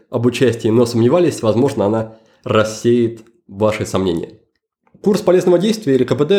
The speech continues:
это программа, посвященная поведению, да, если коротко, поведению, о том, как вести себя в жизни <laughs> так, как хочется,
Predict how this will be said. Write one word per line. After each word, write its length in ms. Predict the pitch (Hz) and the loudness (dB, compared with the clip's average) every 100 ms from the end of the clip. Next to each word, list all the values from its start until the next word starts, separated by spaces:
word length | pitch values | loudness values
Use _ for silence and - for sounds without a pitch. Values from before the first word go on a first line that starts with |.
| - | -2
это 160 | 175 135 | -2 0
программа, 480 | 123 117 110 104 - | 0 2 0 2 0
посвященная 920 | 113 123 113 131 131 120 113 104 104 - _ _ | -2 -2 -2 0 2 2 2 0 -2 -20 _ _
поведению, 480 | 143 135 110 95 85 | 0 0 2 0 0
да, 100 | 92 | 0
если 200 | 160 - | 0 -2
коротко, 300 | - 196 - | -2 -2 -2
поведению, 580 | - 117 104 90 78 - 127 | -2 0 2 0 -4 -6 -2
о 40 | |
том, 180 | 226 214 | -2 0
как 440 | 139 - - - - | -2 -4 -8 -20 -10
вести 340 | 123 - - 170 | -2 -2 0 -2
себя 380 | 120 113 107 | 2 2 2
в 100 | - | 0
жизни 400 | 107 143 107 101 - - _ - | 0 2 2 0 -2 -12 _ -6
<laughs> 120 | 120 | -4
так, 240 | 160 185 - | -2 -4 -2
как 360 | 123 110 - _ _ _ _ _ | -2 -2 -10 _ _ _ _ _
хочется, 640 | _ 170 180 180 - 151 | _ 0 2 0 -2 -4